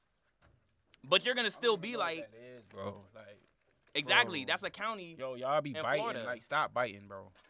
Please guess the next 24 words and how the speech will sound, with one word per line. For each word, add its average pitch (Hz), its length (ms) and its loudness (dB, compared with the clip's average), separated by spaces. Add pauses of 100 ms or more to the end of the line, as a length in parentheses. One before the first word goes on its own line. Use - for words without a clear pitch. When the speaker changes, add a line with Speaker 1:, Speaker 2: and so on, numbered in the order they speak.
(320)
Speaker 2:
Stop 160 220 -2
biting. - 260 -6 (140)
Speaker 1:
Wait, 160 380 6
it's 190 160 8
not 262 180 8
even 208 140 4
Speaker 2:
Stop 151 100 8
Speaker 1:
about 151 260 10
Speaker 2:
biting. 160 300 4
Speaker 1:
biting. 147 220 4
Speaker 2:
You 104 40 -12
biting. 104 200 -20
You 165 80 -10
biting. 143 260 2
Speaker 1:
How's 302 180 12
it 285 80 6
even 269 140 6
about 247 220 12
biting? 202 340 6
Speaker 2:
D 208 140 6
C 214 160 2
got 196 180 12
his 190 140 4
shit. 190 260 0